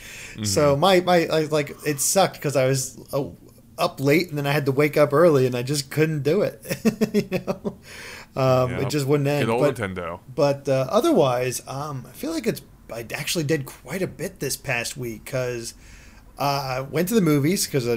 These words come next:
Speaker 2: you know, had some free time on Sunday night. I was like, "Let's get out of the house," and went to see Jumanji on your recommendation, Andre.
Speaker 1: And was it not fantastic?
Speaker 2: Yeah, it was actually really good. Um, it, there was, like,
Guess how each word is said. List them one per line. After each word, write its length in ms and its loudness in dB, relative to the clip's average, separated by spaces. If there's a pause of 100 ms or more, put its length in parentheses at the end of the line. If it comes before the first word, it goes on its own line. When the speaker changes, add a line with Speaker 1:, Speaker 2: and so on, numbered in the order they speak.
(120)
Speaker 2:
you 140 -2
know, 60 -2
had 160 -4
some 100 -8
free 220 -4
time 440 -4
on 340 -6
Sunday 320 -2
night. 260 -2
I 20 -8
was 120 -6
like, 160 -8
"Let's 140 -4
get 100 -4
out 120 0
of 60 0
the 60 2
house," 380 -2 (400)
and 140 -2
went 160 0
to 40 -4
see 340 2
Jumanji 560 0
on 100 -2
your 100 -2
recommendation, 640 0
Andre. 400 -10 (960)
Speaker 1:
And 200 2
was 200 2
it 120 0 (180)
not 240 -2
fantastic? 500 -2
Speaker 2:
Yeah, 200 10
it 40 12
was 120 6
actually 320 4
really 340 6
good. 380 8
Um, 500 2
it, 280 -2
there 140 2
was, 240 0
like, 220 -2